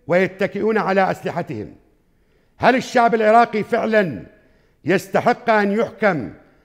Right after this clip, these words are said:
بهذه الطريقة؟ ولماذا رجالات العراق دائمًا أيديهم على الزناد؟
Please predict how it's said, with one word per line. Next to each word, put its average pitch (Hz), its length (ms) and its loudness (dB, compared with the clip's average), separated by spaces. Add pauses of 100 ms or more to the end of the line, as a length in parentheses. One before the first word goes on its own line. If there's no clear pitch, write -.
بهذه 202 500 4
الطريقة؟ 214 760 0 (840)
ولماذا 233 560 6
رجالات 226 540 4
العراق 220 420 4
دائمًا 226 440 2
أيديهم 214 420 0
على 214 180 0
الزناد؟ 220 540 0